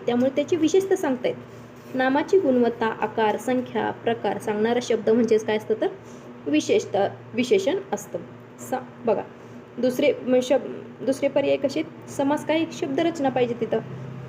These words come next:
सकर्मक क्रियापद क्रिया दर्शवते आणि विशेषण व्यक्ती व स्थळाचे नाव, खास नाव असते.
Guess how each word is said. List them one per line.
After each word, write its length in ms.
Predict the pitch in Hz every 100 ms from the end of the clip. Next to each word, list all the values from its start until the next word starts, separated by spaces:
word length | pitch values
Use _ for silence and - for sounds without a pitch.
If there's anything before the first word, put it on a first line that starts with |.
| - - - -
सकर्मक 420 | 240 254 254 269
क्रियापद 380 | 294 277 277 285 - 311
क्रिया 240 | 311 302
दर्शवते 640 | 269 247 233 208 196 190
आणि 160 | 220 214
विशेषण 420 | 220 220 233 269 359 - - - - -
व्यक्ती 560 | 240 240 - 320 381 392 226
व 100 | 247
स्थळाचे 480 | 240 240 214 214 214
नाव, 260 | 226 330 339 269
खास 180 | 254
नाव 180 | 240 196
असते. 260 | 190 -